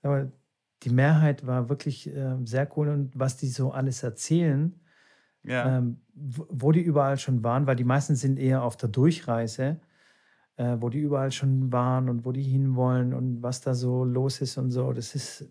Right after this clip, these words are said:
Speaker 1: das ist
Speaker 2: Ja.
Speaker 1: echt cool. Das ist wirklich cool. Und, ähm, ja,
Speaker 2: Schön ist es da
Speaker 1: das
Speaker 2: bestimmt
Speaker 1: ist
Speaker 2: auch, oder?
Speaker 1: Bitte?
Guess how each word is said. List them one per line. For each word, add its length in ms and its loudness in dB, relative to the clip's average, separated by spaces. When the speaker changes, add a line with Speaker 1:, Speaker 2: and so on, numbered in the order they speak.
Speaker 1:
das 240 -2
ist 60 -2
Speaker 2:
Ja. 240 -2
Speaker 1:
echt 340 -6
cool. 380 -2
Das 120 -6
ist 100 -10
wirklich 280 -6
cool. 240 -2
Und, 500 -2
ähm, 320 2
ja, 160 2
Speaker 2:
Schön 260 -4
ist 120 -4
es 80 -6
da 80 -2
Speaker 1:
das 120 0
Speaker 2:
bestimmt 180 -2
Speaker 1:
ist 60 0
Speaker 2:
auch, 140 0
oder? 260 -4
Speaker 1:
Bitte? 340 4